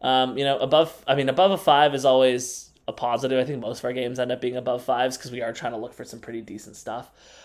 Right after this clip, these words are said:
Um, next week, <laughs> holy shit, I am so excited for what I think might be one of our longest podcasts next week, Hollow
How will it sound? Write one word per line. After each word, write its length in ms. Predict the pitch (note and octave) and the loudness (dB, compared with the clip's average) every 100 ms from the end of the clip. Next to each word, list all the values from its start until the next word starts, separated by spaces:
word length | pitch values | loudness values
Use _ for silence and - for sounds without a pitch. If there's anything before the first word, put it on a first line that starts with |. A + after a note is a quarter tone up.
| - _ - | -20 _ 0
Um, 420 | A#2+ A#2 A#2+ B2 _ - | 2 2 -2 -10 _ -8
next 580 | C#3+ D#3+ F#3 F#3+ - E3+ | -2 6 6 4 -4 -2
week, 440 | D#3 F3+ E3 - _ _ | 0 0 -2 -6 _ _
<laughs> 180 | _ _ | _ _
holy 840 | - - A3+ G#3 A3+ A3+ G3 F#3 | -16 -6 0 10 10 10 6 4
shit, 460 | F3+ - E3 C#3+ - - - - D#3 | -2 0 2 2 0 -14 -20 -6 4
I 140 | E3+ | 8
am 220 | E3+ D#3 | 10 8
so 400 | D3 - E3+ D#3+ | 2 2 8 8
excited 420 | F3 F3 D#3 D#3 | 8 6 4 4
for 140 | D3 C#3 | 2 0
what 160 | B2+ | 2
I 180 | C#3+ C#3 | 0 0
think 260 | C#3 D3+ B2+ | 0 -2 2
might 240 | B2 B2 | 2 2
be 120 | C3+ | -2
one 200 | B2 B2 | -4 -6
of 80 | A#2 | -6
our 120 | A#2 | -6
longest 600 | A#2 G#2+ A2 A2+ A2+ - - | -6 -8 -10 -10 -14 -16 -12
podcasts 840 | F#2+ G2+ - C#3+ D#3+ - - - | -12 -8 -4 -2 -2 -8 -16 -12
next 300 | D3 D#3 D3+ | -4 -4 -2
week, 320 | F3+ G3+ G3+ _ _ _ _ _ _ | 0 0 0 _ _ _ _ _ _
Hollow 1080 | - - - C#3+ C#3+ D#3 E3 E3 E3 E3 | -18 -14 0 4 4 6 6 8 8 6